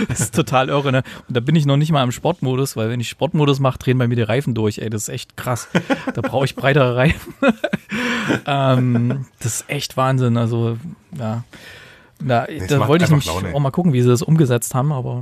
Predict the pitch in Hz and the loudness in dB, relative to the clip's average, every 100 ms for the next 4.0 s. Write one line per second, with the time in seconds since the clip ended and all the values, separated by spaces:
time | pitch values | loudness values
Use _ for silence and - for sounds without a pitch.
0 | 120 135 127 110 _ _ _ _ _ _ | -8 -8 -8 -12 _ _ _ _ _ _
1 | _ - - 147 143 165 135 143 123 117 | _ -20 -2 0 0 0 0 0 -2 -4
2 | 92 95 92 92 101 95 127 127 107 104 | -6 -8 -6 -4 -2 -4 -6 -2 -2 0
3 | 107 - 95 107 131 156 - 120 113 110 | -2 -4 -10 -4 -4 -4 -10 -4 -2 -2